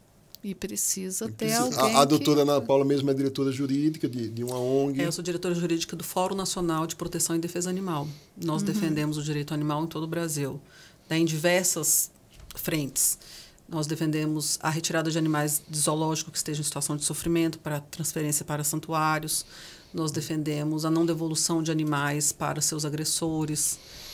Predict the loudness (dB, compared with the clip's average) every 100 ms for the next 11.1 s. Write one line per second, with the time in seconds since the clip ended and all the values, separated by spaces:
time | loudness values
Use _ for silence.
0 | -14 -12 -12 -12 -10 -4 -2 -2 0 0
1 | -2 -2 -2 0 0 2 4 4 2 0
2 | 0 2 2 0 -4 -4 -6 -6 -6 -4
3 | -2 -4 -8 -16 -20 -18 -8 -4 -2 -2
4 | -2 -2 -2 -2 -4 -4 -2 -2 -2 -2
5 | -2 -4 -8 -8 -2 0 0 -2 -8 -8
6 | -14 -8 -6 -2 -2 -2 -2 -2 -4 -4
7 | -6 -6 -2 -2 0 -2 -2 -2 -2 -2
8 | -4 -4 -8 -4 -4 -2 -2 -4 -2 -2
9 | -2 -2 -4 -8 -16 -16 -10 -2 0 0
10 | -2 0 0 0 -4 -4 -2 -2 -2 -2
11 | -4